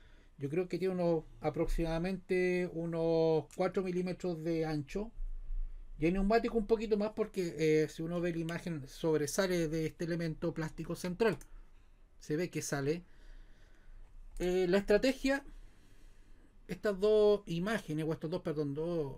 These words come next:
dos conferencias, yo las voy a transformar en constructivas y las voy a dejar como referencia solamente. Después una las podría eliminar si quisiese. De hecho, eh, esto está aquí en Sketch,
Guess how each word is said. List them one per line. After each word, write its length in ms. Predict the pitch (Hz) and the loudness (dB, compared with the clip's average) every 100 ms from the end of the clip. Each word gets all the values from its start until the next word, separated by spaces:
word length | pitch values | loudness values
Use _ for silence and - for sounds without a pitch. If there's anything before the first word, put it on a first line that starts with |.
| - - 131 131 - | -14 -12 -10 -10 -6
dos 380 | 143 170 - - | -6 -6 -8 -8
conferencias, 720 | 160 147 147 185 156 - 156 | -6 -4 -2 0 -2 -2 0
yo 120 | 165 | 0
las 100 | 185 | -2
voy 140 | 180 180 | -2 -2
a 20 | |
transformar 420 | 156 131 156 165 | -4 -4 -4 -2
en 80 | 160 | -2
constructivas 680 | 170 160 180 - 220 226 233 | -4 -4 -8 -4 -2 0 -2
y 80 | |
las 160 | 185 170 | -2 -2
voy 140 | 180 | -2
a 20 | 175 | -2
dejar 320 | - 180 - | -2 -4 -2
como 260 | 175 160 | 0 0
referencia 560 | 143 156 160 156 151 151 | 0 0 -2 -2 -2 -4
solamente. 640 | - 135 127 131 - 196 - - - - - - - | -6 -6 -4 -4 -4 -8 -8 -16 -20 -18 -18 -16 -2
Después 320 | 147 139 180 | -2 2 0
una 140 | 180 | 2
las 140 | 165 156 | 0 -2
podría 340 | 143 147 151 | 0 0 2
eliminar 400 | 143 143 139 143 | 0 0 0 -2
si 140 | 139 135 | -4 -8
quisiese. 500 | 135 - 139 175 175 - - - - - - | -6 -6 -4 -6 -6 -12 -16 -18 -18 -18 -4
De 100 | 139 | -2
hecho, 340 | 165 190 170 - | 2 2 2 2
eh, 340 | 139 135 131 - - | 2 2 -2 -10 -4
esto 240 | 165 - 180 | -4 -2 -4
está 240 | - 175 | 0 0
aquí 220 | 156 160 | 0 0
en 120 | 151 | -2
Sketch, 480 | 131 - 196 - - | -2 0 0 0 -8